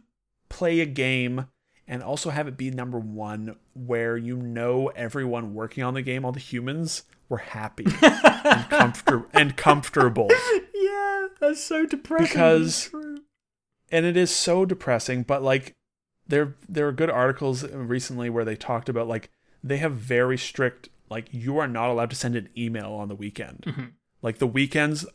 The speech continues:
Speaker 1: are n-, you do not work on the weekends.
Speaker 2: Yeah.
Speaker 1: And they are, like, super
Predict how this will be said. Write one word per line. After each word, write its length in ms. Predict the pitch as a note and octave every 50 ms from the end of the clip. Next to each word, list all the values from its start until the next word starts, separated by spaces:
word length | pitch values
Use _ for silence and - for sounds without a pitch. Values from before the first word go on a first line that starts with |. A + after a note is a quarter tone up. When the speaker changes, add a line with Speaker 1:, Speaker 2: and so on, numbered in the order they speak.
| _ _ -
Speaker 1:
are 120 | B2 B2+
n-, 320 | A#2 A2+ A2+ A#2 B2 - -
you 200 | C3 A#2+ C3 C3+
do 100 | B2+ C#3+
not 200 | C3 B2 A#2 G#2+
work 200 | A2+ G#2+ G#2 -
on 60 | A#2
the 60 | G#2+ F#2+
weekends. 420 | F#2+ G#2 - - - - - -
Speaker 2:
Yeah. 100 | C#3+ C3 - _ _ _ _ _ _ _
Speaker 1:
And 600 | - - A2+ A2+ A2+ A2+ A2+ A2 G#2+ G#2+ G#2 G#2 - _ _ _ _ _ - -
they 520 | C#3+ B2+ B2 A#2+ A#2 A#2 A#2 A#2 A#2+ B2
are, 180 | - A#2+ A#2 A#2
like, 200 | A2 G#2+ G#2+ -
super 640 | - - - - C#3 C3+ - C#3+ C3+ C3 B2+ A#2+